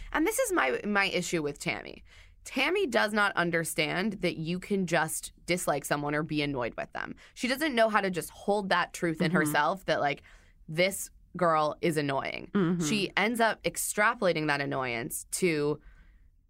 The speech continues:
Speaker 1: well, obviously, if I'm annoyed by them, this person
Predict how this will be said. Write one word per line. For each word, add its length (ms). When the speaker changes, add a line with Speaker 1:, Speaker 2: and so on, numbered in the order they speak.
Speaker 1:
well, 240
obviously, 600
if 80
I'm 180
annoyed 300
by 100
them, 220
this 160
person 480